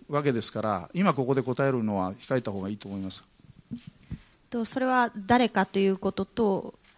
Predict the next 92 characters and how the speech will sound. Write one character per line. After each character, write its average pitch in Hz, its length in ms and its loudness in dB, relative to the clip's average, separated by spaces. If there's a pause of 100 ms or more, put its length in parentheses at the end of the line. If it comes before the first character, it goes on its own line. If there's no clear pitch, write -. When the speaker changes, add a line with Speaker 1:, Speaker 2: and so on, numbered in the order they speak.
(120)
Speaker 2:
も 254 180 2
言 214 140 4
え 190 60 4
な 180 100 0
い 175 60 -2
と - 100 -10
い - 40 -8
う - 40 -10
こ - 100 -10
と - 100 -14
で - 80 -12
す - 160 -6
ね。 202 60 -14 (580)
Speaker 1:
そ - 200 4
う - 20 10
い 156 40 10
う - 20 2
こ 143 100 6
と 135 140 6
で 120 80 6
す。 - 200 -2 (600)
Speaker 2:
損 302 220 4
失 320 140 -2
額 320 240 4
を 202 60 4
少 - 240 0
な 330 120 6
く 302 140 0
見 226 120 4
積 262 120 0
も 285 140 6
る 277 80 6
よ 214 160 6
う 185 40 0
に 190 320 4
部 190 160 4
下 226 120 4
に 196 80 4
指 180 80 2
示 226 320 6
し - 120 4
た 165 180 6
と 180 100 -6
か、 - 280 -2
圧 214 200 4
力 269 220 8
を 185 80 6
か 226 180 0
け 185 120 4
た 165 160 -2
と - 120 -6
か 165 120 -6
っ 165 60 -6
て - 160 -6
い 170 60 0
う 165 80 -2
こ 185 100 -4
と 202 100 2
で 185 80 4
は 170 80 2
な 170 120 0
い 165 60 0
ん - 20 -4
で 165 80 -6
す - 100 -6
か？ - 100 -14 (440)
Speaker 1:
あ 127 100 -14
の、 131 320 -6 (680)
繰 151 120 -4
り 147 40 0
返 175 120 8
し 165 60 4
て - 60 0
申 165 120 2
し - 20 0
上 170 80 6
げ 170 60 6
ま 180 80 4
す - 80 4
け 156 40 2
ど、 123 120 2
そ 196 200 2
う 214 40 2
い 208 180 0
う - 60 -8 (320)
ち - 100 -2
ょ-、 - 140 -4
あ 151 80 0
の、 151 260 -2 (100)
こ 165 80 -2
と 156 100 0
は 131 140 4